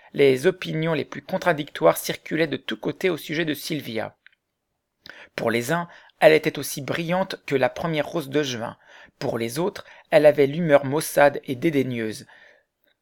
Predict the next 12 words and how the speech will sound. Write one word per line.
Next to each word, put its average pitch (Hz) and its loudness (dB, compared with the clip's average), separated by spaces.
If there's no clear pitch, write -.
Ceux-ci - -8
la 143 4
déclaraient 127 -2
un 117 -8
véritable 131 -4
rayon 120 -8
de 117 -10
soleil, 170 -2
ceux-là 160 2
une 143 -2
fine 139 -6
mouche, 151 -6